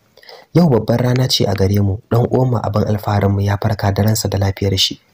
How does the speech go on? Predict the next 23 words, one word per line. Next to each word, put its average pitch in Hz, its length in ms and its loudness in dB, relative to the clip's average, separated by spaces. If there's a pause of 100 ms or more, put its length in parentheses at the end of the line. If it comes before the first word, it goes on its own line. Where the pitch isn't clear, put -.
(420)
Yana 190 200 6
daga 127 180 0
tsaye 117 240 0
yake 131 200 -2
yin 110 140 2
maganar, 101 440 0 (220)
ya 123 140 2
goya 131 240 2
hannayen 107 400 0
shi - 100 -2
saman 104 280 0
kirjinsa. 98 520 -4 (1000)
Allah 131 260 2
sarki, 131 380 0
rayuwa 98 360 2
kenan. 95 340 -4 (380)
Har 139 160 0
na 151 160 4
tuna 139 220 4
kokawar 104 580 0
da 95 220 0 (260)
kuka - 280 -2
yi, 101 140 -4